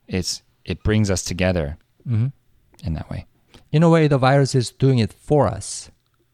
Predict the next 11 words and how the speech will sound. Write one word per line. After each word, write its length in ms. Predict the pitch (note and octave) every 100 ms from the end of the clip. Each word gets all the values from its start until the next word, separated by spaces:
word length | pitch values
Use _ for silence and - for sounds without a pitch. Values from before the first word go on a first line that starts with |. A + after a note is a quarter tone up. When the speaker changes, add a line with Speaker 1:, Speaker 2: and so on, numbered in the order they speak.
| -
Speaker 2:
It's 300 | A#2 - -
forcing 540 | - - D#3 D3+ - C3+
us 160 | A#2
to 140 | - G#2+
learn 500 | F#2 G#2 A2+ E3 G3 _ _ _ _ _
that 220 | - G#2+ A2+
we 140 | A#2
are 80 | B2
not 240 | A2+ G#2 - _ _ -
necessarily 580 | A2 G#2+ - G2+ F#2+ F#2+
separate. 460 | - - G2 -